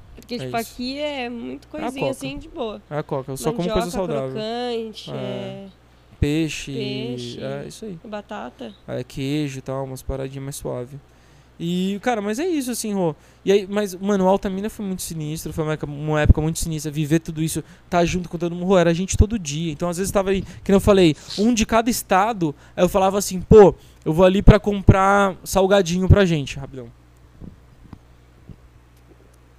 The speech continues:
Speaker 2: Hum. Quer beber alguma coisa?
Speaker 1: Não, tô
Speaker 2: Tá à
Speaker 1: de boa.
Speaker 2: vontade? Quer,
Speaker 1: Tô,
Speaker 2: quer alguma
Speaker 1: tô,
Speaker 2: coisa?
Speaker 1: tô,
Speaker 2: Ah,
Speaker 1: obrigada.
Speaker 2: legal.
Speaker 1: <laughs>
Speaker 2: O...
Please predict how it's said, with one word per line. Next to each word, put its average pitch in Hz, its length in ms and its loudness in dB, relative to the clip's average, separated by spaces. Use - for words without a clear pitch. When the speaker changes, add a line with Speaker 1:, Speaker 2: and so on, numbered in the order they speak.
Speaker 2:
Hum. 160 200 -12
Quer 185 100 0
beber 147 180 2
alguma 135 200 0
coisa? 185 340 0
Speaker 1:
Não, 285 280 -2
tô - 80 -14
Speaker 2:
Tá 160 60 2
à - 20 4
Speaker 1:
de 147 60 2
boa. 247 100 0
Speaker 2:
vontade? 180 500 0
Quer, 143 120 -4
Speaker 1:
Tô, - 100 -4
Speaker 2:
quer 160 100 -2
alguma 151 200 -2
Speaker 1:
tô, 170 60 -2
Speaker 2:
coisa? 208 120 -8
Speaker 1:
tô, 277 80 -8
Speaker 2:
Ah, 294 40 -6
Speaker 1:
obrigada. 262 380 -6
Speaker 2:
legal. 185 180 -10
Speaker 1:
<laughs> 294 760 2
Speaker 2:
O... 170 760 10